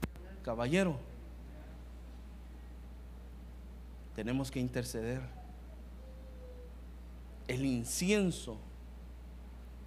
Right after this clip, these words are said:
es eso, es adoración, oración e intercesión.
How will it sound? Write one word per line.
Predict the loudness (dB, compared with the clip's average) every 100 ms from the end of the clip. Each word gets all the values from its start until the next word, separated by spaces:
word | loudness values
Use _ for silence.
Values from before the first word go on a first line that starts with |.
| -2
es | 0 2
eso, | 2 2 -2 -4 -8 -10 -2
es | -2 -2 -6 -10 -10 2
adoración, | 4 6 4 2 4 4 4 2 -4 -10 -10 -10 -10 -2
oración | 0 2 0 0 0 0
e | 0
intercesión. | -2 -2 -4 -4 -4 -2 0 0